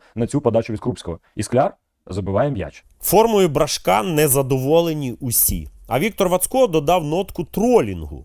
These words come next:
Speaker 2: Мовляв, «Ігоре Михайловичу: у мене для вас погані новини».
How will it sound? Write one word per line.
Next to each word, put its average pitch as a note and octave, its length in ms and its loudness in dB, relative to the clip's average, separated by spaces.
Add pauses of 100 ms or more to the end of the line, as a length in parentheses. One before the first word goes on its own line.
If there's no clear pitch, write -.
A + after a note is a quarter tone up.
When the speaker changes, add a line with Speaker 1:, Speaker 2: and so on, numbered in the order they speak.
Speaker 2:
Мовляв, D3+ 480 4
«Ігоре G3 400 2
Михайловичу: E2 720 -8 (100)
у C3 80 -2
мене B2 440 0
для B2+ 180 0
вас D3 200 0
погані A2+ 500 -2
новини». D#3 520 0